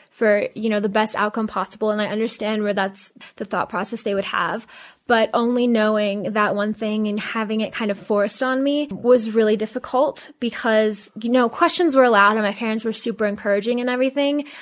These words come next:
but if that's the only thing I really knew, obviously I'm gonna wonder what else is out there. Just my household and the way it was kind of set up and the family culture and everything.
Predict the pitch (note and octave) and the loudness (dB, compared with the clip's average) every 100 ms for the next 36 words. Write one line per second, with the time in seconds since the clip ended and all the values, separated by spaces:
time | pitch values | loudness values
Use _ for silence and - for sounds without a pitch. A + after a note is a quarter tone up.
0 | - - _ _ - G#3 A#3+ B3 - C4 | -20 -20 _ _ -14 -2 0 2 0 0
1 | A#3+ A#3+ C#4+ A#3+ B3 B3 A#3+ A3+ G#3 G#3+ | 0 0 0 2 0 0 0 0 0 0
2 | G#3+ G#3+ G3+ F#3+ G#3+ - A3 A#3+ A#3 A#3+ | 2 0 0 0 0 2 2 2 0 0
3 | A3 G#3 G3+ G3 G3+ G#3 F#3+ E3+ G3 G3+ | 0 0 0 0 0 0 0 0 -4 -4
4 | F#3+ D#3 - A#3+ C4+ C#4 - - - A3 | -4 -4 -2 0 0 -2 -8 -20 -16 -12
5 | G#3+ C4+ C#4 D#4+ D#4+ A#3+ G#3+ G#3+ - G#3 | -4 0 2 4 2 2 0 0 -2 -2
6 | G#3 G#3 G#3+ G#3+ G#3 G#3 G#3 - A3 G#3+ | -2 -4 -2 0 0 -2 -4 -4 -4 -4
7 | - G#3 G3 G3 G3+ G3+ G3+ G#3+ G3+ G3 | -4 -2 -2 -2 -2 -4 -4 -6 -4 -4
8 | G#3 G3+ - A3+ A3 A#3 A#3 B3+ B3+ B3+ | -4 -4 -2 -4 -2 -2 -4 -4 -4 -6